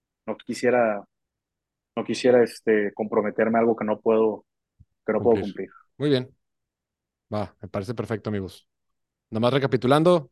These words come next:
Speaker 2: igual vamos a acordar. Quarterbacks, todos top doce, Daniel Jones, Aaron Rodgers, Ryan Tannehill, Jimmy Garoppolo. Corredores, todos top treinta,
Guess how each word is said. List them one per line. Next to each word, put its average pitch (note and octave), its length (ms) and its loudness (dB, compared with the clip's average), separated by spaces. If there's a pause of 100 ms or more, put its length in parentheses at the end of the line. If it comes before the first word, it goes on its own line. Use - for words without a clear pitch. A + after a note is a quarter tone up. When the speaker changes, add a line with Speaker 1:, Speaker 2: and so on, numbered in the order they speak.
(120)
Speaker 2:
igual A#2+ 360 0
vamos A2+ 160 -8
a A#2 40 -10
acordar. D#3+ 360 2 (340)
Quarterbacks, G3 560 2 (500)
todos C#3+ 240 0
top C3 160 -2
doce, F3+ 440 0
Daniel E3+ 260 -2
Jones, E3 280 0
Aaron D3+ 220 -2
Rodgers, D3+ 300 -2
Ryan C#3 200 -6
Tannehill, C#3 340 -4
Jimmy A#2 160 -4
Garoppolo. G#3 540 2 (160)
Corredores, G3 540 0
todos E3 280 -4
top D#3+ 180 -6
treinta, D#3+ 460 -2